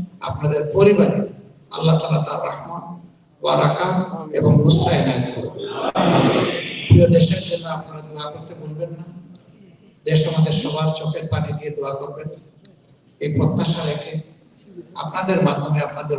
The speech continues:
বন্ধু মহলের কাছে আমার সালাম পৌঁছানোর জন্য,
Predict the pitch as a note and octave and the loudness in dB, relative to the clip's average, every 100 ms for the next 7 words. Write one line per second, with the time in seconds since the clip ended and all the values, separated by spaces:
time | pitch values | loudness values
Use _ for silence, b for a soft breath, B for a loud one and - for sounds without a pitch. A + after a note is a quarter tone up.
0 | C#3 C#3 C#3+ D#3 C#3 C3+ B2+ C3+ - - | -4 -4 -2 0 -2 -4 -6 -4 -4 -6
1 | - - - _ _ _ _ _ - C#3+ | -12 -16 -20 _ _ _ _ _ -8 -2
2 | - D3 D#3 D#3 D#3 - - C#3 - C3+ | 0 0 0 2 2 2 2 0 -2 -4